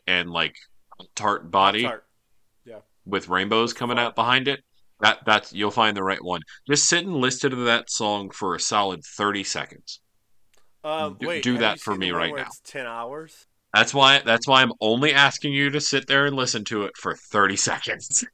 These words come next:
Speaker 1: <laughs> I'm asking you to dip your toe into the pond that has been our torture. I'm not asking you to subject yourself fully to that torture.
Speaker 2: 'Cause I just found out the other day that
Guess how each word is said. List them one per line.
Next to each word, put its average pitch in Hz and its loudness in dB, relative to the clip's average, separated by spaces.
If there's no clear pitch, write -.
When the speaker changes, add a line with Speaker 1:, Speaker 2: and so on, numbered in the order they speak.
Speaker 1:
<laughs> - -20
I'm 107 -2
asking 120 0
you 143 0
to 143 -4
dip 139 2
your 147 4
toe 147 2
into 113 -2
the 107 -2
pond 104 0
that 95 -2
has 101 -2
been 101 -2
our 90 0
torture. 87 -6
I'm 98 -2
not 110 2
asking 110 -2
you 104 -4
to 98 -4
subject 98 -6
yourself 92 -4
fully 95 -2
to 98 -6
that 78 -4
torture. - -12
Speaker 2:
'Cause 196 -12
I 190 -10
just 202 -14
found 202 -10
out 175 -12
the 151 -12
other 160 -12
day 139 -10
that 120 -10